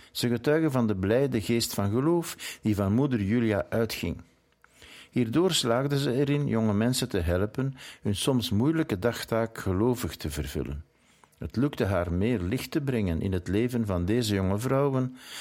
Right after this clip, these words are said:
door het ideaal van een diepe liefde tot Christus en de vreugde aan Gods woord." En ze schrijft: "Hoe moeten de woorden van de goddelijke leraar in het evangelie ons aanspreken? Hoe moeten ze ons begeesteren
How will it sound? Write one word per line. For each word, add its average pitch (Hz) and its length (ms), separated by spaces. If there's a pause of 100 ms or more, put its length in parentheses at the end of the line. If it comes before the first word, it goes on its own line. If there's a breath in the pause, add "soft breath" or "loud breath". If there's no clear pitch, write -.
(100)
door 117 160
het 104 120
ideaal 113 500
van 117 160
een 92 180
diepe 127 320
liefde 127 400
tot 90 240
Christus - 680 (300 loud breath)
en 101 120
de 90 120
vreugde 131 460
aan 90 220
Gods 135 320
woord." 107 460 (420 loud breath)
En 90 140
ze 92 100
schrijft: 117 560 (1500 loud breath)
"Hoe 151 220
moeten 147 300
de 110 80
woorden 123 440
van 104 180
de 104 80
goddelijke 123 520
leraar 92 760
in 92 160
het 92 100
evangelie 101 720
ons 95 260
aanspreken? 87 880 (1080 soft breath)
Hoe 135 140
moeten 156 240
ze 131 140
ons 120 260
begeesteren 113 760